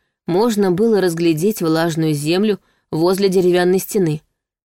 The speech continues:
а на ней следы лап. Войтах не очень-то разбирался в зоологии, хотя когда-то учился в гимназии с биологическим уклоном и усиленно изучал микробиологию перед полетом в космос, но следы показались ему похожими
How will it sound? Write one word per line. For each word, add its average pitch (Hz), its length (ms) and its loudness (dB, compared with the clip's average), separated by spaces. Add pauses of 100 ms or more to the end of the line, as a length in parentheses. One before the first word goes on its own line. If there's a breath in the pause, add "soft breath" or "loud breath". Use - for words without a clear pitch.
(260)
а 175 120 -4
на 156 120 0
ней 180 300 2
следы 170 360 0
лап. 180 300 -2 (1120)
Войтах 151 460 -4
не 123 120 -4
очень-то 214 380 -2
разбирался 165 520 -2
в 160 60 -2
зоологии, 156 600 -2 (440)
хотя 147 360 -4
когда-то 151 580 -4
учился 185 520 -2
в 151 40 -4
гимназии 160 640 -2 (260 soft breath)
с 165 120 -4
биологическим 165 760 -2
уклоном 156 540 -2 (380)
и 165 100 0
усиленно 180 580 0
изучал 165 480 -4 (360)
микробиологию 170 1040 0 (200)
перед 175 180 -2
полетом 170 360 -2
в - 80 -12
космос, - 580 -6 (380)
но 202 220 -2
следы 220 320 -4
показались 269 720 -4
ему 233 220 0
похожими 240 640 -2